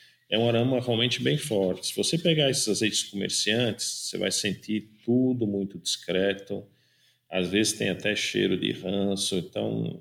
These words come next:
é completamente diferente. Então, identificar um azeite puro de um azeite adulterado é mais fácil do que analisar vinho, tá? Quando você põe na boca, você deve passear com ele pela boca inteira e antes de engolir, você faz um tss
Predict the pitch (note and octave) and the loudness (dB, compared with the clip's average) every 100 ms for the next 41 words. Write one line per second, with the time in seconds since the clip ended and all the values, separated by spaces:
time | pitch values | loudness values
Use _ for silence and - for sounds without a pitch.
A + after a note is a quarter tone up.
0 | - G2 - C3 B2+ C#3+ E3 C#3+ D#3 D3+ | -8 -6 -2 0 2 4 4 2 2 0
1 | - F#2+ E2 - - A#2 B2 D#3 - - | 0 0 0 -6 -4 -2 0 0 -2 -4
2 | C#3+ C3+ A#2+ C3 - - G2+ G2 F#2+ G#2 | -2 0 0 -2 -2 -6 -2 -2 -2 -2
3 | G#2 - G#2 G2 F#2+ G2 - E2+ G2+ A2+ | -2 2 0 0 -6 -8 -6 -4 -2 -2
4 | G2+ G#2+ C3 - A2 A2 A#2 - C3+ C3 | -4 -6 -6 -6 -4 -4 -2 -2 -4 -6
5 | - - A2 G#2+ G#2 G2 G#2+ B2 G2 - | -10 -8 -4 -2 -2 -2 -4 -4 -4 -6
6 | F#2 - _ - F2+ G2+ - _ _ _ | -8 -16 _ -14 -10 -10 -14 _ _ _
7 | _ F#3+ A3+ - D#3 C3 A#2 F#2+ A#2 C#3+ | _ 4 6 4 4 4 4 4 6 6
8 | A#2+ G2+ F2+ A2 A2+ A#2+ - A2+ - A2 | 4 2 0 2 2 2 0 0 2 2
9 | A2 G#2 G2+ G#2+ A#2 A#2 - G2+ F#2+ G2 | 2 0 0 0 2 2 2 0 0 -6
10 | - G#2 A2+ B2+ E3 G3+ - _ _ _ | -4 0 2 4 2 0 -6 _ _ _
11 | _ _ - A#2 D#3+ G3 - D#3 C3 G#2+ | _ _ 0 4 6 4 4 4 6 6
12 | A2 D3 D3+ G#2 F2+ - B2 - A2+ G2+ | 6 6 6 4 0 -4 -2 2 2 4
13 | G#2+ F#2+ - - - - - - | 2 0 2 4 6 4 2 -4